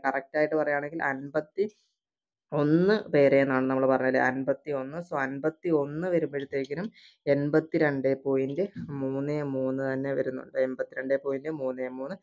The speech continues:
വരുന്നുണ്ട്. So അപ്പോ ജൂനിയർ ഇൻസ്ട്രക്ടർ ഫിറ്റർ ലിസ്റ്റുമായിട്ട് നമ്മൾ ഇപ്പോഴത്തെ ഒന്ന് കമ്പയർ ചെയ്താണ് പ്രൊഫൈൽ മെസ്സേജ് വരുന്നതുമായി ബന്ധപ്പെട്ടുകൊണ്ട് അല്ലേ? അപ്പൊ ഇനി ഒരു കാര്യം കൂടി ഉണ്ട്, ഇത്ര എൺപത്തഞ്ച് പേരെ ഇട്ടാലും തൊണ്ണൂറ് പേരെ ഇട്ടാലും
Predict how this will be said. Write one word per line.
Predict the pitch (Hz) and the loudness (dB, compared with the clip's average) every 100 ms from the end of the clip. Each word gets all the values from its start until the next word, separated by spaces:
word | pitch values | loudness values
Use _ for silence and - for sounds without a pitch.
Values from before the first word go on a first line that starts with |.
| _ _ - | _ _ 2
വരുന്നുണ്ട്. | 180 160 131 | 4 4 -2
So | 135 - _ - 214 - 180 | -4 -10 _ 4 4 4 0
അപ്പോ | 208 220 - | 2 2 0
ജൂനിയർ | 160 185 202 233 | 2 6 6 6
ഇൻസ്ട്രക്ടർ | 226 220 214 202 202 | 2 -2 -4 -4 -6
ഫിറ്റർ | - 180 - 208 202 | -6 -8 0 2 4
ലിസ്റ്റുമായിട്ട് | 175 - 170 165 165 170 | 2 -2 -2 0 0 0
നമ്മൾ | 160 147 156 | -2 2 2
ഇപ്പോഴത്തെ | 156 - 139 135 | 2 -2 -2 2
ഒന്ന് | 156 151 131 | 0 2 -2
കമ്പയർ | 127 131 165 180 | 0 4 4 4
ചെയ്താണ് | 160 139 135 135 | 0 0 0 0
പ്രൊഫൈൽ | 139 135 165 180 | 0 2 2 2
മെസ്സേജ് | 180 170 165 160 | 0 2 2 4
വരുന്നതുമായി | 151 131 135 143 151 147 151 | 4 4 2 0 0 0 0
ബന്ധപ്പെട്ടുകൊണ്ട് | 135 131 131 131 139 147 | 0 -2 -2 -2 -2 -4
അല്ലേ? | 135 135 _ _ - - | -4 -6 _ _ -14 2
അപ്പൊ | 220 | 4
ഇനി | 208 214 | 6 6
ഒരു | 240 214 | 8 8
കാര്യം | 226 208 196 190 | 8 6 6 6
കൂടി | 185 185 | 4 4
ഉണ്ട്, | 156 151 151 _ _ | 4 0 -4 _ _
ഇത്ര | 135 - 180 | -10 2 4
എൺപത്തഞ്ച് | 147 143 160 175 208 208 220 | 6 4 2 2 2 2 4
പേരെ | 208 196 | 6 8
ഇട്ടാലും | 190 190 185 185 175 | 6 4 2 2 2
തൊണ്ണൂറ് | 139 143 160 190 | 2 2 2 4
പേരെ | 202 185 185 | 6 8 6
ഇട്ടാലും | 170 165 160 160 | 4 2 2 0